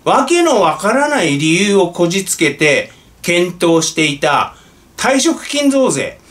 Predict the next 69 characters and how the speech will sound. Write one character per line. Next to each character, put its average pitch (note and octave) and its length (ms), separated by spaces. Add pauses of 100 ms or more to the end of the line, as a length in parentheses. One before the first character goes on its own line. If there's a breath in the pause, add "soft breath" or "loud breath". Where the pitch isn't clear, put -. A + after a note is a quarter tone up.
(260 soft breath)
え D#3 180
ー、 D3 60
こ G3 100
れ、 A3 120
あ F#3 120
の、 D3+ 140
長 E4+ 400
期 E3+ 160
勤 G3 220
務 E3 160
の F3 340 (180)
退 F#3 220
職 E3 280
金 C3 360
優 G#3 300
遇 G3+ 260
制 E3+ 280
度 A#2 120
撤 D3 260 (100)
廃。 A#2 380 (380 loud breath)
え D3+ 280
ー、 C#3 100
十 D4 320
年 F3+ 260
で D3 140
こ D3 160
ん C3+ 80
だ B2 140
け、 A2+ 240
二 F#3+ 180
十 C#4 280
年 F#3 200
で C3 80
こ C3 140
ん - 20
だ A#2 80
け、 A#2+ 100
三 F#3 220
十 A#3 140
年 F#3+ 120
で C3 60
こ B2+ 140
ん A#2+ 40
だ A2+ 60
け G#2+ 120
っ - 40 (260 loud breath)
て F#3 120
い G3+ 180
う、 - 20
長 C4 280
く G#3+ 120
勤 G3 240
め F#3+ 60
れ F3 80
ば C3+ 140
勤 E3 200
め F3 120
る D#3+ 80
ほ D3 100
ど、 D#3+ 300 (320 loud breath)
退 B3 180
職 B3+ 200
金 A3+ 200
も G#3 100
ら G#3 120
っ G3+ 60
た G#3 120
時 F#3 220
の C#3 280